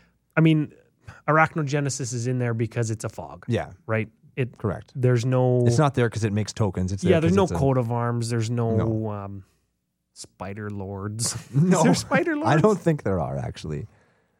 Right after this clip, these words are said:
Speaker 1: Anyways, it's not a spider.
Speaker 2: There's no
Speaker 1: It's a fog.
Speaker 2: Morganda petroglyphs. No, they have reach, so that wouldn't even
Speaker 1: Oh,
Speaker 2: work.
Speaker 1: yeah, it doesn't even work.
Speaker 2: Yeah.
Speaker 1: That's right.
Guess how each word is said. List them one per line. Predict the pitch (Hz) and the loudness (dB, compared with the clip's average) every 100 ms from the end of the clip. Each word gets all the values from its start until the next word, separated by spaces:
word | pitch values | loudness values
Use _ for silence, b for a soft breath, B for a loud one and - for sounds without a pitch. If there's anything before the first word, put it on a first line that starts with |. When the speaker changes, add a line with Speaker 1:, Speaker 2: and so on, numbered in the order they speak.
| _ _ 143 | _ _ -8
Speaker 1:
Anyways, | 131 120 | -4 -4
it's | 123 160 | -4 -2
not | 135 | -2
a | |
spider. | - - 92 92 | -4 -10 -10 0
Speaker 2:
There's | 117 135 | 2 4
no | |
Speaker 1:
It's | 139 | 4
a | 131 | 2
fog. | 101 | 2
Speaker 2:
Morganda | 107 107 101 | 0 2 0
petroglyphs. | - 107 - 120 101 113 113 - - - - | 0 -4 0 0 0 0 -2 -2 -8 -6 -2
No, | 113 | 2
they | 135 | 2
have | 127 | 2
reach, | 123 113 - | 0 -2 -2
so | 107 | 0
that | 98 | 0
wouldn't | 104 | 0
even | 98 95 | 0 6
Speaker 1:
Oh, | 170 165 | 6 6
Speaker 2:
work. | 151 | 4
Speaker 1:
yeah, | 160 143 123 131 | 2 2 0 -2
it | 139 | 0
doesn't | 143 143 | 2 2
even | 135 | 2
work. | 127 117 | 2 2
Speaker 2:
Yeah. | 95 | 0
Speaker 1:
That's | 92 | -2
right. | 123 113 | -4 -8